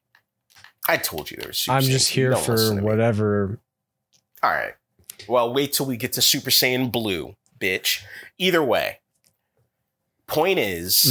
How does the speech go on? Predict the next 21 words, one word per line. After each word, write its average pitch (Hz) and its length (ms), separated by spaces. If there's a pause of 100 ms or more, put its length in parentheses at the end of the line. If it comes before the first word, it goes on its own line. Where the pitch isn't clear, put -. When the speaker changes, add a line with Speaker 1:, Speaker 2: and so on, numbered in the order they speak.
Speaker 2:
Mm-hmm. 104 220
Speaker 1:
um, 113 640
they 135 140
defeat 175 400
Majin 139 500
Buu, 131 400
but 113 300
in 117 100
a 110 40
roundabout 113 640
way 117 300
where 113 320
Goku, 113 800 (100)
um, 95 560 (800)
he 135 140
sort 139 320
of 110 360 (140)
reasons 127 580
with 139 400
Majin 135 440
Buu 139 380